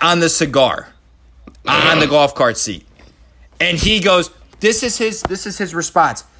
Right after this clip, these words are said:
He goes, "Yo, where, where's my cigar?" And I was like, "Uh, I don't know where your cigar is." <laughs>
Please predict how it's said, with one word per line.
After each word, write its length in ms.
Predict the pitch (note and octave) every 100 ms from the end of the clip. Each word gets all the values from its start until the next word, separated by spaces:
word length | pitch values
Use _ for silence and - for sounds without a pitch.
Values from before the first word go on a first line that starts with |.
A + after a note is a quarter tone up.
| -
He 120 | F3
goes, 320 | F3 D3+ B2 - - _ _ - -
"Yo, 400 | C#3+ C#3 E2+ - _ _ _ -
where, 220 | C#3 E3+
where's 300 | C#3 D#3+ F3+
my 140 | G3+ F#3
cigar?" 600 | - B2+ C#3 C#3+ - - - - _ - - _ _ _ _ -
And 120 | A#2+
I 100 | B2
was 140 | G#2+ G#2
like, 240 | F#2+ - -
"Uh, 360 | G2 E2+ D#2+ D2
I 120 | D2 D#2+
don't 120 | C#3+
know 120 | B2
where 120 | G2
your 120 | G2 F#2
cigar 420 | - F2 F2+ F#2+
is." 280 | G#2+ -
<laughs> 40 | -